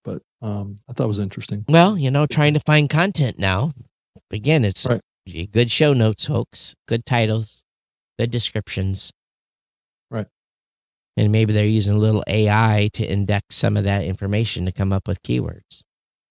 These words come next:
Speaker 1: Yeah, I think that would be a good, good use. I mean, some of the platforms have been pulling transcripts for a long time, and hopefully we will see better search results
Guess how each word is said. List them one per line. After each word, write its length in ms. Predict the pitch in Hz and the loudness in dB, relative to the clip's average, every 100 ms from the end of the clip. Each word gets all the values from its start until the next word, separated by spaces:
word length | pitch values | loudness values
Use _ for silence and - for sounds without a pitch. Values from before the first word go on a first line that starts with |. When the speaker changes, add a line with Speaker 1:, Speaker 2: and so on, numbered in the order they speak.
| _ _ _ _ _ - | _ _ _ _ _ 2
Speaker 1:
Yeah, 180 | 208 - - _ - | 2 2 -8 _ -12
I 60 | 120 | -2
think 260 | 143 - | -2 0
that 160 | 127 120 | -2 0
would 100 | 135 | 2
be 100 | 120 | 2
a 20 | |
good, 300 | 110 127 113 - _ 127 | 4 2 2 -8 _ 2
good 180 | 135 | 4
use. 360 | 120 127 160 - | 6 6 6 2
I 40 | 127 | 0
mean, 180 | 120 110 | 0 0
some 160 | 127 | 0
of 40 | 123 | 0
the 60 | |
platforms 380 | - 127 120 135 | 4 4 4 2
have 60 | 120 | 2
been 140 | 117 | 0
pulling 300 | - 131 117 | 0 0 0
transcripts 520 | - 131 139 127 120 | 0 0 0 -2 -2
for 160 | - 117 | -2 0
a 60 | 110 | 2
long 180 | 113 110 | 0 0
time, 320 | 143 156 131 | 2 2 2
and 100 | 104 | 0
hopefully 400 | 104 - 117 110 | -2 0 2 4
we 300 | 113 - 120 | 2 2 2
will 140 | 120 | 2
see 240 | 110 190 208 | 4 4 4
better 320 | 107 107 104 | 2 2 0
search 260 | - 107 - | -2 -4 -2
results 640 | 107 113 104 - - - | -2 -2 -4 -6 -12 -14